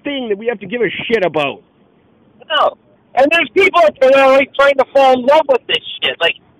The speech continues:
Speaker 2: actually, like, they had to program it differently so that when you say, "Alexa, do you love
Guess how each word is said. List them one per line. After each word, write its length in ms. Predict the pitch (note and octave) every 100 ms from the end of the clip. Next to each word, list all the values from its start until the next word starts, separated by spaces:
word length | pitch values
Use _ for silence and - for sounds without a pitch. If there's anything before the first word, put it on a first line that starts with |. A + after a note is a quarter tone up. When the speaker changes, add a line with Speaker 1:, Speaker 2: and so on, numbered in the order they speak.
| _ -
Speaker 2:
actually, 420 | B3+ D4+ C#4 C4
like, 200 | A#3+ F4+ F#4+ G4 - -
they 100 | - - - F#4+ - - - _ _ - F#3 F#3+
had 160 | A3 G#3+
to 160 | F#3+ - _ _ _ _ -
program 520 | B3+ C4 G#4+ A#4 A4+
it 120 | A4+ -
differently 600 | A4+ A#4+ A#3 G#3 G3 F#3+ -
so 80 | G3
that 240 | G3 F#3+ - - - - _ -
when 120 | G3+
you 60 | - _ -
say, 220 | A#4 - _ -
"Alexa, 320 | C#5+ G#3+ - -
do 60 | -
you 100 | G3+ F#3
love 200 | G#3+